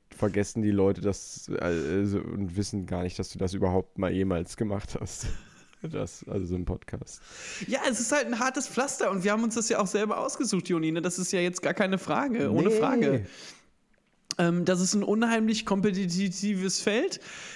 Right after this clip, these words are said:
Speaker 2: ähm, in dem ganz viele Leute gegeneinander kämpfen. Das ist ein reguläres Game of Thrones.
Speaker 1: Es
Speaker 2: Und,
Speaker 1: ist komplett
Speaker 2: ähm,
Speaker 1: kompetitiv.
Speaker 2: wir wollten ja den Throne haben,
Speaker 1: Yes.
Speaker 2: ne?
Speaker 1: Ja, ja.
Speaker 2: Ähm,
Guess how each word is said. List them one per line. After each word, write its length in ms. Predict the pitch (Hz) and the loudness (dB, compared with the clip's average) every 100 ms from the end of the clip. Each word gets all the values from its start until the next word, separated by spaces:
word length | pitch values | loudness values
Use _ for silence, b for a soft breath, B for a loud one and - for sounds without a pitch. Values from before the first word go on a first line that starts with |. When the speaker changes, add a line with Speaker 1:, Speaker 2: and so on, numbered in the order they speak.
| B - | B 0
Speaker 2:
ähm, 280 | 165 170 175 | 2 2 2
in 160 | 175 | 2
dem 220 | 170 185 165 | 2 2 2
ganz 220 | 175 180 | 0 0
viele 200 | 208 190 | 0 2
Leute 320 | 185 190 202 | 2 0 0
gegeneinander 580 | 175 202 190 175 175 202 | 0 -2 -2 -2 -2 -2
kämpfen. 640 | - 202 220 240 226 226 - | -2 -2 -2 -4 -4 -6 -8
Das 240 | 185 175 | -2 -2
ist 160 | 185 - | 0 0
ein 100 | 190 | 0
reguläres 560 | 185 185 185 185 180 - | 0 0 0 0 -2 -2
Game 200 | 180 165 | 0 -2
of 120 | - | -4
Thrones. 540 | 202 196 214 220 220 - | -2 0 0 -2 -4 -2
Speaker 1:
Es 180 | 170 170 | 0 2
Speaker 2:
Und, 80 | |
Speaker 1:
ist 160 | 175 165 | 2 2
komplett 360 | 123 110 110 160 | 2 6 4 4
Speaker 2:
ähm, 60 | |
Speaker 1:
kompetitiv. 640 | 117 107 92 85 87 90 - - | 2 2 0 -4 -4 -4 -8 -4
Speaker 2:
wir 300 | 156 196 156 | 2 2 2
wollten 340 | 180 214 226 | 0 2 0
ja 180 | 185 175 | 2 2
den 320 | 170 170 160 | 2 2 0
Throne 520 | 156 180 160 147 147 | 0 2 4 2 2
haben, 460 | 160 185 156 123 - | 2 2 2 -2 -2
Speaker 1:
Yes. 240 | 98 107 156 | 2 4 4
Speaker 2:
ne? 280 | 190 240 - - | 4 2 -4 0
Speaker 1:
Ja, 280 | 95 95 95 | 4 4 4
ja. 240 | 151 151 | 4 4
Speaker 2:
Ähm, 260 | 156 151 | 2 0